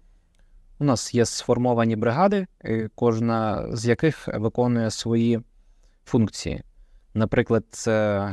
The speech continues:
група хлопців займається у нас альпінізмом. Вони миють ті моменти в будівлі,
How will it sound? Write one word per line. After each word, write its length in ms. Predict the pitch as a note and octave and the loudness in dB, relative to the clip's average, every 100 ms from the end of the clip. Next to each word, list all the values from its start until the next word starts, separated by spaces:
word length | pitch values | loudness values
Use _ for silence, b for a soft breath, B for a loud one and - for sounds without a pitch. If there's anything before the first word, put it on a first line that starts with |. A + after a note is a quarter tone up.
| F2+ | -2
група 680 | A2 A#2 A2+ - A2 G#2+ G#2 - - | 2 2 4 8 8 8 4 -6 -12
хлопців 540 | - B2 C3 - G2+ | 0 2 2 0 -2
займається 580 | G#2 G#2+ A2+ A2+ - G#2+ | 0 0 2 0 -2 -2
у 60 | |
нас 380 | G#2 G#2+ - - | 0 0 -4 -6
альпінізмом. 800 | - - G#2+ A2+ G2+ F2 F2+ F#2+ - - | -2 -2 0 2 0 0 -4 -6 -10 -8
Вони 520 | A2 G#2 G#2+ G#2 G2 - _ - | 0 2 2 0 -2 -6 _ -8
миють 600 | G#2+ A2 A2 G#2 - - - - _ - | -2 2 4 2 0 -12 -18 -20 _ -10
ті 400 | - A2+ A2 G#2+ - - - - _ _ - - | -2 0 2 0 -4 -20 -20 -20 _ _ -20 -6
моменти 600 | A2 A#2 A#2 G#2 A2 G#2 G2+ | 0 2 2 2 2 2 -2
в 60 | |
будівлі, 500 | A2+ D3 G3+ F3 D#3+ | -2 2 4 4 2